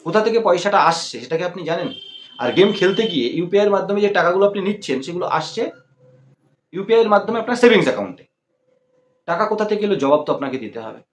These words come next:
এবার যেখান থেকে টাকাগুলো আসছে, দেখবেন টাকা সঙ্গে সঙ্গে ঢোকে না, একটু টাইম লাগে। পেমেন্ট গেটওয়ের ব্যবসাটাই এরকম। এবার টাকা যেখান থেকে আসছে,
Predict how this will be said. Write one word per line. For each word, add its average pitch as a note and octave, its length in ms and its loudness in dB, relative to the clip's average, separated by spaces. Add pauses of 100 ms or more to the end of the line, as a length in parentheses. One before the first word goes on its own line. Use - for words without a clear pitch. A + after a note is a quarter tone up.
(360)
এবার G3 180 2
যেখান A#3+ 260 4
থেকে B3+ 180 -2
টাকাগুলো G#3+ 360 4
আসছে, G#3 420 2 (340)
দেখবেন F#3 300 0
টাকা G#3+ 140 4
সঙ্গে G3+ 280 2
সঙ্গে G3+ 160 2
ঢোকে C3+ 200 -2
না, G#2+ 80 -6
একটু E3+ 220 -10
টাইম E3 200 4
লাগে। F#2+ 300 -6
পেমেন্ট E3 260 -4
গেটওয়ের F#3 260 -2
ব্যবসাটাই C3+ 400 -2
এরকম। - 240 -14 (1500)
এবার G3+ 220 6 (120)
টাকা F3+ 240 4
যেখান A#3 260 2
থেকে A#3+ 140 -2 (100)
আসছে, - 400 4